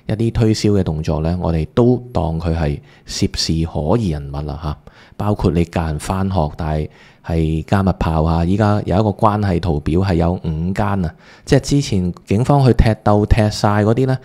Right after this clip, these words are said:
全部係同呢個J pes有關嘅，即係全部你去，去嗰個找換店呢，啲 sales 係會水你呢。啊，各種慫恿要你去買J pes，你一入咗去呢，你就攞唔返啲錢先啦。首先，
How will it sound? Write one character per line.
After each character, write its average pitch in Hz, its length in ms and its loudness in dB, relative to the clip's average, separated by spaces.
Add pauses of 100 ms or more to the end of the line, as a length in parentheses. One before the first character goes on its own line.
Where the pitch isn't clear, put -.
(220)
全 90 400 0
部 92 180 4
係 92 200 2
同 80 200 -2
呢 110 80 2
個 107 80 2
J 110 220 0
pes 85 260 -2
有 80 140 -2
關 87 240 0
嘅， 80 100 -2
即 135 120 0
係 - 80 -2
全 82 400 0
部 85 260 4
你 87 200 2
去， 98 120 0
去 98 320 4
嗰 92 80 6
個 110 200 4
找 92 200 0
換 98 160 2
店 87 160 0
呢， 101 140 0 (500)
啲 120 260 4
sales 117 440 2
係 87 100 0
會 80 140 4
水 78 240 -4
你 82 260 0
呢。 85 140 -2 (400)
啊， 80 320 -4 (160)
各 104 140 2 (100)
種 101 220 -2
慫 98 260 0
恿 104 180 2
要 87 140 2
你 82 100 0
去 80 160 0
買 76 340 -4
J 87 200 -4
pes， - 220 -8 (240)
你 95 80 2
一 120 40 2
入 107 380 -2 (100)
咗 110 140 2
去 104 100 2
呢， 101 240 0
你 85 80 -2
就 82 80 0
攞 90 220 0
唔 82 60 -4
返 92 160 0
啲 - 0 -
錢 82 260 -4
先 104 160 -2
啦。 107 60 -4
首 - 120 -4
先， 90 180 -2